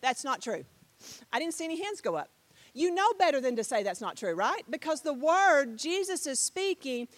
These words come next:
he specifically declares it. How, who doesn't believe that all things are possible with God?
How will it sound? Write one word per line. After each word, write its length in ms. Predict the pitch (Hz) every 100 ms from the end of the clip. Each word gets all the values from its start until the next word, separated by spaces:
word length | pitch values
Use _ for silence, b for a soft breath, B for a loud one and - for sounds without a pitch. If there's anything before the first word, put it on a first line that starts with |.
| B B
he 220 | 339 330
specifically 1200 | - - 277 - - 415 - 359 - 269 247 240 b _
declares 640 | 247 - 320 330 311 226
it. 160 | 220 - B -
How, 360 | 330 381 370
who 320 | 233 - 427 381
doesn't 420 | 370 403 359 294
believe 460 | 254 269 294 277 214
that 100 | 226
all 200 | 233 240
things 360 | 226 240 226 220
are 80 | 247
possible 500 | 226 220 - 226 269
with 160 | 302
God? 300 | 415 453 156